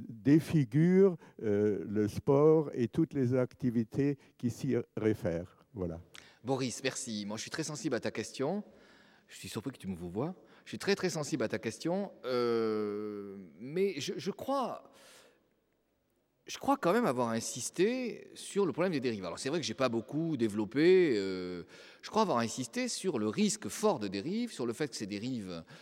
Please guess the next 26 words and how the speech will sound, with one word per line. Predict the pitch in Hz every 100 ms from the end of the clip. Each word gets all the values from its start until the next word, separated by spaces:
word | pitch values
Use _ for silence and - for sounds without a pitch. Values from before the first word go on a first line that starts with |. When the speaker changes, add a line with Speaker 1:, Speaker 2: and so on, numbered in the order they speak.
| -
Speaker 2:
sont | - 127
là. | 117 120 208 254 - - - -
Euh, | 104 101 101 -
si | 139 208
on |
prend | 196 220
l'exemple | 156 160
du | 135
dopage, | 127 120 147 123 104 90 82 - - _ - -
euh, | 107 107 107 98
on | 117
voit | 123 143 160 156 135 110 98 82 78 73 67 64 58 - -
à | 113
quel | - 131 120
point | - 156 190 226 226 202 147 110 92 87 73 -
il | 143 139
ne | 135
concerne | 127 - - 196 190 139 - 190 147 123
pas | - 269 269
seulement | 143 - 123 104 104 95 80 80 _ _ _ _ _
les | - 104
pratiquants | - 120 - 107 139 123
de | 92
haut | 95 135
niveau, | 135 110 117 107 90 - - - _
mais | 101 139 160 123